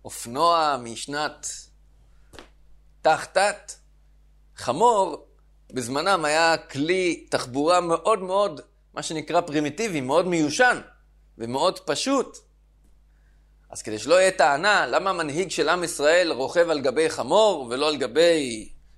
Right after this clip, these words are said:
גמל, שהיה יותר נחשב יוקרתי, יותר, אה, אה, מכובד, או על גבי סוס?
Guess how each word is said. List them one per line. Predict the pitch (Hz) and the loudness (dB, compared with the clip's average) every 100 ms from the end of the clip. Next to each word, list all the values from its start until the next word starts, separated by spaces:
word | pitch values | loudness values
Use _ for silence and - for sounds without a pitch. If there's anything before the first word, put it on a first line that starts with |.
| 107 | -12
גמל, | 113 - 117 196 233 214 202 175 | -8 -4 0 2 2 2 0 -4
שהיה | 143 160 156 | -6 -6 -4
יותר | 143 117 180 226 220 | -6 -6 -6 -4 -8
נחשב | 190 - 190 | -10 -6 -6
יוקרתי, | 185 170 156 165 190 185 156 | -6 -8 -4 -4 -4 -4 -6
יותר, | 139 170 165 147 | -4 -4 -4 -6
אה, | 147 139 127 113 _ _ _ _ _ _ - | -8 -6 -6 -8 _ _ _ _ _ _ -12
אה, | 113 | -8
מכובד, | 135 156 156 208 196 156 - _ _ _ - | -4 -2 4 4 4 -2 -10 _ _ _ -12
או | 110 | -10
על | 120 | -8
גבי | 107 120 | -10 -8
סוס? | 117 - 285 262 - - | -8 -4 -2 -2 -4 -10